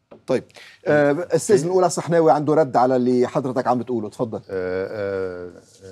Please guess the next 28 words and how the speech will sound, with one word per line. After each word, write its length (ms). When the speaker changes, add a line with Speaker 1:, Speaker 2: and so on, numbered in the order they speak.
Speaker 2:
زميلي 500
نقولة، 520
سؤال. 440
أنا 160
معلوماتي 640
إنه 220
أول 240
شيء 400
بالعلن 560
طلع 320
من 200
ال 120
آي 140
إم 80
إف 260
إنه 240
هن، 140
آه، 300
الموازنة 800
ما 120
عجبتهم، 440
يعني 180
عندهم 260
كتير 200
ملاحظات 580
عليها 260
وحس-، 340
حسوها 600